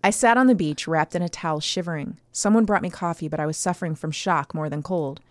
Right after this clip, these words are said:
Breathing became increasingly difficult. I'd escaped the sea, but now felt as if I was drowning on dry land. I managed to gulp down the gas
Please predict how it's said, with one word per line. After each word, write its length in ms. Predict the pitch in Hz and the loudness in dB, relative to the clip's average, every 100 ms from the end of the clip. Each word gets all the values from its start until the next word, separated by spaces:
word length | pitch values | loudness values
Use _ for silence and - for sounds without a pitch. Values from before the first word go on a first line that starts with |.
| _ _ - | _ _ -4
Breathing 280 | 196 226 247 | 2 6 6
became 320 | 233 214 190 | 4 0 0
increasingly 560 | 170 - 175 180 165 156 | -2 -4 -4 -4 -4 -4
difficult. 480 | 175 170 139 135 - | -6 -6 -8 -10 -8
I'd 120 | 165 | -4
escaped 320 | 165 - 190 190 | -4 -2 -2 -2
the 60 | |
sea, 260 | - 196 170 | -4 -2 0
but 160 | 151 | -2
now 140 | 170 156 | -2 -6
felt 340 | - 143 - - | -4 -6 -6 -8
as 140 | 160 | -8
if 100 | 165 | -4
I 80 | 160 | -4
was 160 | 151 147 | -4 -4
drowning 520 | 170 165 165 139 147 - | -2 0 -2 -4 -8 -8
on 100 | 160 | -6
dry 200 | 156 143 | -4 -6
land. 420 | 156 165 151 - _ _ _ _ _ | -6 -6 -8 -14 _ _ _ _ _
I 80 | - | 0
managed 320 | 196 202 247 | 2 4 2
to 60 | 202 | 2
gulp 180 | 190 185 | 2 2
down 160 | 180 | 0
the 80 | 180 | 0
gas 440 | 175 170 147 160 | 0 2 2 -2